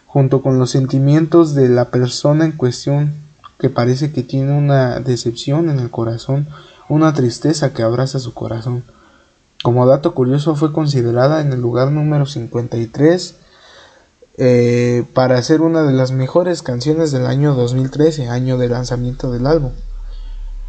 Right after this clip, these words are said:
Ahora viene la primera canción movida, por así decirlo, bailable del disco,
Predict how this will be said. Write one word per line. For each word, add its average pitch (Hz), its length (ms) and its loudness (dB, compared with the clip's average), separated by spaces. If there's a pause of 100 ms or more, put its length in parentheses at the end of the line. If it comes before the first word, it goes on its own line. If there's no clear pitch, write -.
(360)
Ahora 139 340 6
viene 147 640 4
la 143 220 2
primera 185 360 4
canción 160 560 2
movida, 165 520 4
por 139 160 2
así 131 220 2
decirlo, 151 520 2
bailable 131 640 2
del 127 380 -2
disco, 160 400 -4